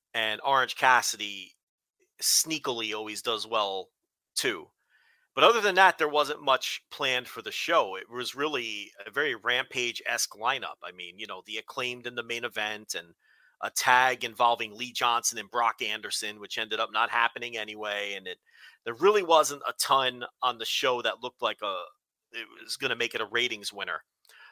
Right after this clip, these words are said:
But then over the course of the week, we find out Cody's coming back from the medical thing. We find out Mox is making his return. And now you're like, "Okay, this has a chance to be a big Dynamite," but I still didn't think it would top Raw, but it did.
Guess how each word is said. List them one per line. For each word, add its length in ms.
But 200
then 260
over 200
the 60
course 360
of 40
the 80
week, 240
we 60
find 280
out 140
Cody's 340
coming 260
back 220
from 100
the 60
medical 380
thing. 300
We 100
find 280
out 200
Mox 340
is 100
making 260
his 180
return. 440
And 60
now 100
you're 100
like, 180
"Okay, 320
this 200
has 180
a 60
chance 300
to 80
be 120
a 60
big 260
Dynamite," 540
but 80
I 80
still 280
didn't 280
think 200
it 80
would 120
top 260
Raw, 320
but 200
it 100
did. 220